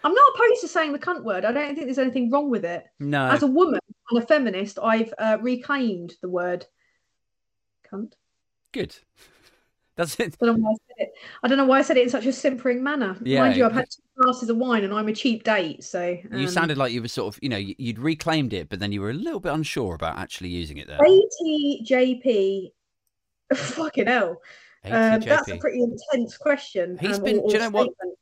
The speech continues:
Speaker 2: This, this chap has been, he's been persistent. Um, I'll give him that. He really wants an answer to this question. So do, do you just wanna let him down gently, or?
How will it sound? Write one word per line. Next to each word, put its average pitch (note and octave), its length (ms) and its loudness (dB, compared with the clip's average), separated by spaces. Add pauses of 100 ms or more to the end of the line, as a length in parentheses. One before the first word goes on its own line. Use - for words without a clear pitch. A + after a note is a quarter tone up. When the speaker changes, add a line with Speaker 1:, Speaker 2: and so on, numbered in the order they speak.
(100)
Speaker 2:
This, E3 300 -4
this E3+ 300 -6
chap F3 340 -4
has D3+ 220 -6
been, C#3+ 340 -2
he's C#3+ 240 -6
been E3 180 -6
persistent. D3 600 -8 (420)
Um, F#2 600 -6 (400)
I'll G#2+ 80 -10
give C#3+ 180 -8
him C3 80 -8
that. A#2+ 220 -4
He G#2 60 -6
really C3+ 260 -2
wants C3 240 -4
an B2 40 -4
answer B2 280 -4
to B2 120 -12
this G#2+ 140 -14
question. A2 400 -8
So G2+ 160 -8 (180)
do, A2 140 -10 (120)
do A#2+ 100 -8
you A2 80 -6
just A2 180 -12
wanna G#2 340 -8
let G#2+ 140 -4
him G2+ 80 -6
down G#2 200 -6
gently, B2+ 420 -6
or? F2+ 360 -8